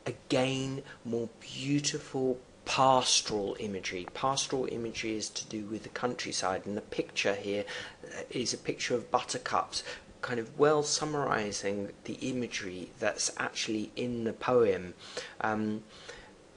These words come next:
even the brambles, they cling to them like sorrowing hands, so that nature is like this kind of,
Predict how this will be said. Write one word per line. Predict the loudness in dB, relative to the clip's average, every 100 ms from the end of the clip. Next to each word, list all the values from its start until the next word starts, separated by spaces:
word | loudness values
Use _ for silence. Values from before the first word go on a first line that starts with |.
| -20 -16 -2
even | 0 0 -2
the | -4
brambles, | 0 6 8 6 6 6 6 2 -4 -8 -4
they | -4 -4 -6
cling | -2 0 2 0 -2
to | -4
them | -4 0
like | 0 0
sorrowing | 2 6 6 4 2
hands, | 0 0 0 -2
so | -2
that | -2 -2 -2
nature | -2 -2 -4 -2 0 0
is | -2 -4 -2
like | -4 -6
this | -4 -4
kind | -2 -4 -4
of, | -6